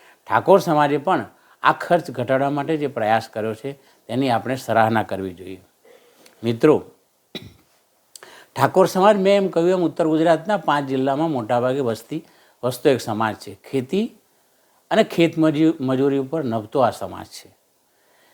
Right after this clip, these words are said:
બીજી વાત તો ખાસ તો એ છે કે આ સમાજ બક્ષી પંચની જ્ઞાતિઓમાં આવતો હોવા છતાં પણ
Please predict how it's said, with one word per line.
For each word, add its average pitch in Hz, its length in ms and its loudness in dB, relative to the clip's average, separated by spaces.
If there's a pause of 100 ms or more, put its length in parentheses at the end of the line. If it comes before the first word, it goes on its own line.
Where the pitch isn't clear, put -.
(280)
બીજી 151 240 4
વાત 226 320 6
તો 143 100 0
ખાસ - 500 -4
તો 190 60 -4
એ 180 140 -2
છે 98 340 -14 (380)
કે 175 80 -4
આ 196 140 4
સમાજ 170 420 0
બક્ષી 143 360 -4
પંચની 156 400 -4
જ્ઞાતિઓમાં 123 680 -2
આવતો 110 300 -4
હોવા 110 240 0
છતાં 127 420 -4
પણ 104 160 -16